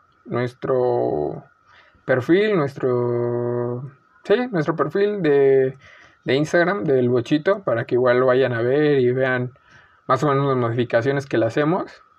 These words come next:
Eh, ahí tengo unas fotos de cómo era al principio y cómo fue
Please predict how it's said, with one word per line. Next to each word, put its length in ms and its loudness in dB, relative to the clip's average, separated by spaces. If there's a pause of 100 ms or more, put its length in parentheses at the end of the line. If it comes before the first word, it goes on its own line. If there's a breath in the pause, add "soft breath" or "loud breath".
(840 soft breath)
Eh, 220 0
ahí 240 2
tengo 280 -2
unas 180 -4
fotos 340 -2
de 300 0
cómo 260 2
era 140 4
al 80 0
principio 920 0
y 180 -2
cómo 340 -2
fue 500 0